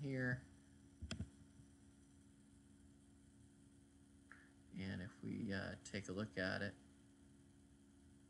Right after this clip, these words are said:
uh, you can see that it's just an X M L file. Uh, essentially, the name that gets shown is here. There's some global options that's set with, uh,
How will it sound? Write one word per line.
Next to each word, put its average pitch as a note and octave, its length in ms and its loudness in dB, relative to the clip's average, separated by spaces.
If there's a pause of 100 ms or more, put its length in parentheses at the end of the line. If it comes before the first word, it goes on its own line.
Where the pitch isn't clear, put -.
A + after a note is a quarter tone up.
(3000)
uh, F#2+ 160 8
you E2+ 160 2
can - 160 -8
see A2 240 6
that G2+ 140 8
it's - 160 2
just - 320 2
an E2+ 200 4
X - 280 -2
M G#2 60 4
L F#2+ 120 4
file. A2+ 400 8 (560)
Uh, D#2 80 2
essentially, F#2+ 480 2
the F#2+ 80 4
name G#2+ 400 8
that - 180 4
gets - 140 2
shown G2 460 8
is - 180 -6
here. C#3 400 6 (380)
There's G#2 220 4
some A2 120 4
global A2+ 360 10
options G#2+ 540 6
that's - 140 0
set - 360 4
with, G#2 340 -2
uh, - 460 0